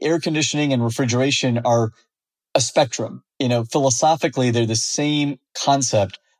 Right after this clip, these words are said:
of applying energy and using refrigerants to cool a physical space. It's just a spectrum, you know, and a cold storage warehouse is kind of an interesting, you know, is it just super air conditioned or is it refrigerated? You know, where does the line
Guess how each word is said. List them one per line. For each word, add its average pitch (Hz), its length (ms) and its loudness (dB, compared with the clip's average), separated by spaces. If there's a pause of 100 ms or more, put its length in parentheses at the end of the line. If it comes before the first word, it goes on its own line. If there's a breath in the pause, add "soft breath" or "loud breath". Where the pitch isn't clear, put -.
of 117 180 2
applying 131 560 2
energy 117 720 0 (320)
and 117 180 2
using 117 440 0
refrigerants 113 580 -2
to 123 100 -4
cool 113 600 0 (600)
a 139 60 2
physical 120 460 0
space. - 520 -4 (300)
It's 120 120 -2
just 156 160 0
a 131 60 2
spectrum, 110 680 0
you 123 100 -2
know, 101 260 -2 (140)
and 117 240 -4
a 117 80 -2
cold 160 240 2
storage 135 260 0
warehouse 123 420 4
is - 80 -6
kind 127 120 2
of 113 60 0
an 113 60 0
interesting, 123 580 0
you 123 60 -4
know, 98 120 -4 (220 loud breath)
is 120 140 0
it 117 80 -4
just - 320 -4
super 160 500 -2
air 156 140 4
conditioned 196 500 -2
or 135 180 4
is 120 120 0
it 123 160 0
refrigerated? 113 640 0
You 110 80 -4
know, - 40 -2
where 135 140 0
does 143 100 -2
the 120 100 -2
line 120 520 2